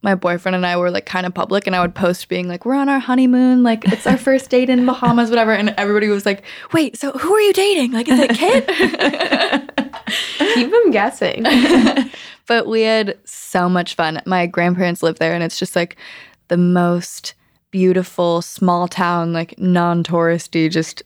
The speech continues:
Speaker 1: heaven.
Speaker 2: Yeah.
Speaker 1: It, it was amazing. But I would say touring-wise, probably London, just because of the show was so incredible.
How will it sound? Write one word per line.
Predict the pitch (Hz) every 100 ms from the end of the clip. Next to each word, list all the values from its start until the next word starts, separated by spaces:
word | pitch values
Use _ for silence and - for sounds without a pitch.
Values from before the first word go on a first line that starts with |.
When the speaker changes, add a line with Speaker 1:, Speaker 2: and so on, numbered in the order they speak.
| _ _ _ -
Speaker 1:
heaven. | - - 175 160 147 127 147 180 -
Speaker 2:
Yeah. | 214 190 - 202 _
Speaker 1:
It, | 190 180
it | 185
was | 185
amazing. | 190 180 156 160 160 165
But | 185 - - - - -
I |
would | 202 208
say | 240 208
touring-wise, | 190 - 196 196 208 233 240 247 247 262 277 - - _ - _ _ _ _ _
probably | - - 190 233 247 262 214
London, | 175 156 160 190 214 240 247
just | - 185 -
because | 185 - 180 170 165 - - -
of | 180 180
the | 156
show | - - - - -
was | 190 180
so | - 180 -
incredible. | 185 185 - - 160 - 190 196